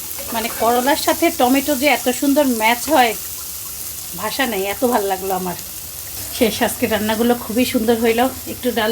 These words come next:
বানাবো নাকি বুঝতেছি না, শাকের তরকারি আছে, পটলটাও আনকমন হইল,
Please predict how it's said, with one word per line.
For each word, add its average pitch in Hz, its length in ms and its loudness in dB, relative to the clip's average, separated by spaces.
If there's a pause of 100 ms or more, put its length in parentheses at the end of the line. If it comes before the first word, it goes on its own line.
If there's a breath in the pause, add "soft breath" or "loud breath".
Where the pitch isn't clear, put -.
বানাবো 226 320 2
নাকি 247 160 0 (100)
বুঝতেছি 254 460 -2
না, 220 60 0 (120)
শাকের 233 320 -2
তরকারি 233 300 -2 (100)
আছে, 220 200 -4 (920 loud breath)
পটলটাও 240 540 2
আনকমন 233 420 -2
হইল, 220 160 -2